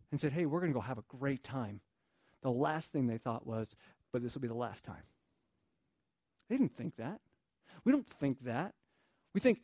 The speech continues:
"I got all these days left. I get to live till seventy-eight." No, no, no. That's just the average. Somebody's gotta bring that average down. And, and that sounds in a sick, morbid kind of co-, comical way, but somebody does have to bring that average. We don't get that. The day we have right now, the breath we have right now,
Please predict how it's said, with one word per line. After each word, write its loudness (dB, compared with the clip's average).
"I 4
got 4
all 10
these 4
days 10
left. 6
I 8
get 4
to 4
live 6
till 6
seventy-eight." 8
No, 10
no, 10
no. 8
That's 6
just 0
the 4
average. 2
Somebody's 4
gotta 4
bring 8
that 8
average 0
down. 2
And, 8
and 10
that 6
sounds 6
in 8
a 6
sick, 2
morbid 8
kind 4
of 0
co-, -2
comical 2
way, 4
but -4
somebody 2
does 2
have -2
to -2
bring 4
that 4
average. 2
We 4
don't 8
get -4
that. -4
The 8
day 8
we 6
have 2
right 0
now, 2
the 0
breath 0
we 4
have 2
right 2
now, 4